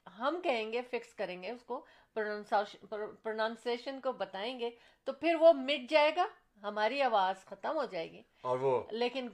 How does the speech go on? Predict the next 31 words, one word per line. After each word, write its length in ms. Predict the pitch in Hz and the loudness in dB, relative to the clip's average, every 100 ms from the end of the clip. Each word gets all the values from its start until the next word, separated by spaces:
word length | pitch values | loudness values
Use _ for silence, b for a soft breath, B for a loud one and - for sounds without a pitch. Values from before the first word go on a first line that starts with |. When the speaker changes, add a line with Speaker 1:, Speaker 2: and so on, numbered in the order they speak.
| 233 | -8
Speaker 1:
Google 380 | 294 311 403 | -2 2 4
اس 120 | 330 - | 2 0
کو 100 | 311 302 | -4 -2
سیو 180 | 233 220 - | -2 -2 -6
کرے 260 | 165 151 | -8 -8
گا 60 | - | -10
اپنے 280 | - - - | -10 -14 -20
پاس۔ 460 | - - - _ - | -16 -18 -18 _ -20
Speaker 2:
ہم۔ 340 | 139 165 117 90 _ | -20 -18 -18 -20 _
Speaker 1:
تو 120 | 233 | -4
پھر 200 | 233 262 | 0 -2
یہ 200 | 254 247 | 2 0
کہ 240 | 247 240 233 - | 2 -2 -2 -6
it 400 | 220 214 240 233 | -6 -4 -4 -2
will 140 | 247 240 | -4 -4
be، 460 | 202 247 240 226 | -6 -6 -4 -4
uh, 420 | 208 185 _ - 190 - _ _ _ _ - | -6 -8 _ -20 -20 -20 _ _ _ _ -6
pronunciation 800 | 254 254 269 294 302 311 294 277 | -2 -2 -2 0 0 0 -2 0
will 160 | 262 262 254 | -2 -2 -6
be 280 | 262 254 247 b b b 185 | -6 -8 -10 b b b 4
by 140 | 226 226 240 | 6 6 0
Google 220 | 240 247 | -2 -2
Assistant 560 | 247 240 233 233 233 208 233 | -2 -6 -10 -8 -8 -4 4
very 300 | 277 311 330 - | 6 6 2 -2
close 360 | 269 269 240 220 | 2 2 0 0
what 200 | 247 247 - - _ _ _ _ _ - - _ _ _ _ _ _ _ - | 0 0 -10 -20 _ _ _ _ _ -20 -20 _ _ _ _ _ _ _ -8
it 100 | 226 | -4
is 120 | 214 170 | -4 -6
supposed 760 | - _ 214 196 202 185 - | -12 _ -18 -10 -10 -10 -18
to 40 | |
be۔ 80 | 160 | -20